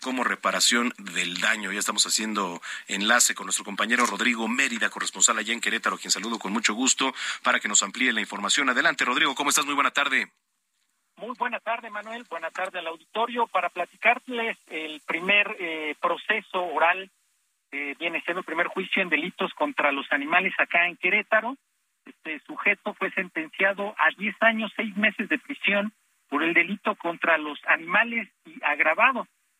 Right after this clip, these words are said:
Speaker 2: Este sujeto mató a dos perros rescati-, rescatistas, Athos y Tango, y a las trece cincuenta de la tarde concluyó la audiencia en la sala tres de los juzgados de oralidad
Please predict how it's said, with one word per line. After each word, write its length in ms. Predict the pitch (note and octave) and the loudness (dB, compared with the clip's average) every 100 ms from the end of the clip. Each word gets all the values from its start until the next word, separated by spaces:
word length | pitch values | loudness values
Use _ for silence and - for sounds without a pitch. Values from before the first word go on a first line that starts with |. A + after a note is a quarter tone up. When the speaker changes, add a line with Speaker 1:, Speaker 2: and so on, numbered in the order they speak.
| _ | _
Speaker 2:
Este 260 | - - F3+ | -14 -8 -8
sujeto 460 | - - E3+ F#3 | -6 -6 -4 -2
mató 360 | F3+ C3+ - E3 | 0 0 2 0
a 60 | E3 | 0
dos 120 | E3 - | -2 0
perros 320 | F#3 - F3 | 2 2 2
rescati-, 540 | C#3+ - - C3 F#3+ G#3 _ _ | -2 -2 -2 -4 -6 -12 _ _
rescatistas, 840 | - D#3+ - D#3 G#3 B3 - D4+ - - | 0 2 2 -2 0 -2 2 0 0 0
Athos 360 | F#3 - D4+ - _ | 0 0 -10 -10 _
y 60 | |
Tango, 580 | _ G#3 G#3 G3 E3 E3 _ _ _ _ | _ 4 4 0 -10 -12 _ _ _ _
y 300 | - G#3 A3+ - _ - | -8 -4 -4 -6 _ -2
a 80 | D3+ | 0
las 180 | D3 - | 0 -2
trece 340 | G#3 A#3 - G3 - | 0 0 -2 -8 -10
cincuenta 520 | D3+ - G#3+ A#3 F#3 | -10 -2 -2 2 0
de 100 | C#3+ | 0
la 120 | C3 | -2
tarde 400 | - G3 G3 F#3+ | 0 2 2 -4
concluyó 480 | - D3 - - G3+ | -12 -18 -14 -10 -4
la 120 | G3 | -4
audiencia 680 | D3+ - G3 G3+ - G3+ G3 | -4 -4 -4 -4 0 0 0
en 180 | - D3 | -4 -2
la 100 | C#3 C#3 | 0 2
sala 260 | G#3+ G#3 - | 2 2 2
tres 220 | - G3 A3+ _ _ _ _ _ | 2 0 -2 _ _ _ _ _
de 100 | - | -6
los 180 | D#3+ G3 | -4 -4
juzgados 520 | - D4 G3 F#3+ - | -8 -2 0 0 -2
de 100 | C4+ | -4
oralidad 420 | C4+ C4+ B3+ C4 | 2 2 2 2